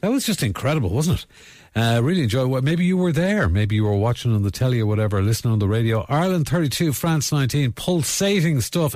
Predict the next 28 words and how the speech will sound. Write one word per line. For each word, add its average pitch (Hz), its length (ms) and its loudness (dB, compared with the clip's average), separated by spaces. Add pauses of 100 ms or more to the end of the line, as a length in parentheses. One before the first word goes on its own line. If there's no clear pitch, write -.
(100)
end 185 300 0
to - 280 -4
end. 185 400 0 (340)
Ireland, 180 600 0
the 117 80 0
number 156 400 2
one 180 300 0
team 165 280 -2
in 135 100 -2
the 113 80 -2
world, 127 420 -2
beating 101 280 -2
France, 156 600 -2
the 127 100 -4
world's 110 400 -2
number 92 240 -2
two 131 340 -4
team. 123 360 -2 (480)
The 123 100 -2
creme 175 480 -2
de 160 100 0
la 160 80 0
creme, 147 600 -2
to 90 100 -6
use 85 160 -2
a 76 40 -6
French 101 300 -2
expression, 117 460 -4